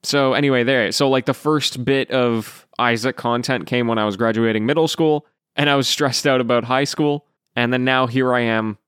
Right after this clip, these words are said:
with the last bit of Isaac content, at least for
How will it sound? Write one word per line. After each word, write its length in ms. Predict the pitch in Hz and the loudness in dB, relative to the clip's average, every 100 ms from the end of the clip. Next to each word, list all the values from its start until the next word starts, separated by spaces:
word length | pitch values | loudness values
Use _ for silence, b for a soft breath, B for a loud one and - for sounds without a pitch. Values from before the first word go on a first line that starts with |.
| _ _ | _ _
with 300 | 123 110 110 | -4 -4 -4
the 100 | 120 | -2
last 420 | 135 151 143 139 | 0 0 -2 -2
bit 320 | 127 110 - - | -2 -2 -4 -2
of 480 | 113 110 95 - _ - | 0 0 -4 -14 _ -4
Isaac 360 | 117 107 104 - | -2 -2 -4 -4
content, 520 | 107 95 92 98 - | -2 -2 -2 -2 -2
at 100 | 107 | 0
least 300 | 110 104 - | 0 -2 -4
for 340 | 107 98 90 | -2 0 -2